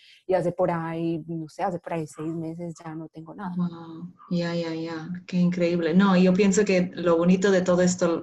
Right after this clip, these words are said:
Speaker 2: lo que estoy descubriendo de diferentes, you know, terapias y de estas modalidades holísticas, al final es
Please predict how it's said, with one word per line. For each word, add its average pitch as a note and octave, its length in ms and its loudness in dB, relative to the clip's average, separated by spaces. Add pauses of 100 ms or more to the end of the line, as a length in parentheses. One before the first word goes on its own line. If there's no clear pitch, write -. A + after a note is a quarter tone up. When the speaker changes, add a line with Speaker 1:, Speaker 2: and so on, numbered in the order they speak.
Speaker 2:
lo E3 100 -2
que F3+ 80 -4
estoy F3+ 200 2
descubriendo F3 640 4
de D#3+ 120 2
diferentes, E3+ 680 -2
you E3 140 -8
know, D3 160 -4
terapias E3+ 680 -2
y D3+ 300 -6
de D3 120 -2
estas D#3 360 -4
modalidades D#3+ 720 -2
holísticas, F3+ 640 -2
al D#3 140 -6
final E3 380 0
es D#3+ 260 -4